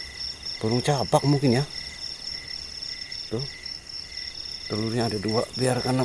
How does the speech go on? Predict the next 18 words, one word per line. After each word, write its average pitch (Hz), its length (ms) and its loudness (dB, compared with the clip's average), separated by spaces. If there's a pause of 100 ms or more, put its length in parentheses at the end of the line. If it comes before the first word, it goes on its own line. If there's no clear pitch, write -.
aja, 131 240 6
Bos, 127 160 2
lah 127 160 4
di 104 80 -4
sini. 135 240 6 (800)
Biar, 110 160 4 (1800)
eh, 117 600 0 (200)
menetas. 123 560 0 (1300)
Tapi 170 320 2 (1400)
itu 135 240 2
bertelurnya 139 560 6
kok 147 160 2
di 123 80 6
tepi 120 240 4
jalan 147 480 4
ya? - 20 -2 (2750)
Enggak, 113 420 -2
itu 131 260 -2